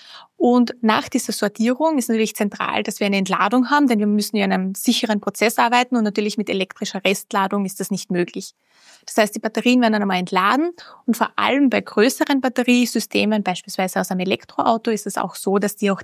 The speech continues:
demontiert werden, beziehungsweise vordemontiert, um größere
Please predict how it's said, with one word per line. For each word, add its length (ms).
demontiert 540
werden, 280
beziehungsweise 500
vordemontiert, 760
um 180
größere 800